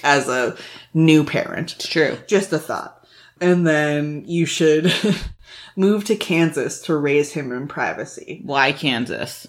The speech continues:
Speaker 1: I don't know.
Speaker 2: Don't ever move to Kansas.
Speaker 1: Well, also, they're in New Mexico. I feel like there are parts of New
Speaker 2: I was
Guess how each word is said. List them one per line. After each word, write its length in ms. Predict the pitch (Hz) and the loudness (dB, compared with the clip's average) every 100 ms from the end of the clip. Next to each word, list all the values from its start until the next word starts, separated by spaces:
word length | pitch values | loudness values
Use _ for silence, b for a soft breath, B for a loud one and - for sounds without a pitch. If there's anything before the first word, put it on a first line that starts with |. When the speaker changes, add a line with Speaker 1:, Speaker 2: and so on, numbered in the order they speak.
| - | -10
Speaker 1:
I 360 | 196 214 285 381 - _ - | -8 -4 -4 -4 -8 _ -2
don't 540 | 220 240 294 - - | 0 0 -2 -6 -10
know. 480 | 196 190 160 - - - | -4 -2 -2 -6 -12 0
Speaker 2:
Don't 260 | 185 214 | 2 4
ever 240 | 180 135 135 | 4 2 0
move 220 | 123 120 | 0 -2
to 80 | 120 | -4
Kansas. 500 | - - - - 254 | -4 -4 -4 -4 -2
Speaker 1:
Well, 200 | 302 311 | 0 2
also, 560 | 294 294 359 - 381 | 4 2 0 -2 -2
they're 200 | 359 311 226 | 2 2 2
in 180 | 285 330 | 0 0
New 160 | 415 269 | 2 4
Mexico. 580 | 185 262 - 277 - 143 | 2 -2 -6 -8 -4 -2
I 120 | 135 | -2
feel 220 | 170 320 | -2 2
like 140 | 359 - | 2 4
there 100 | 233 | 2
are 40 | 196 | 2
parts 360 | - 214 220 233 | 0 0 0 0
of 100 | 202 | 2
New 100 | |
Speaker 2:
I 20 | |
was 80 | 196 | 2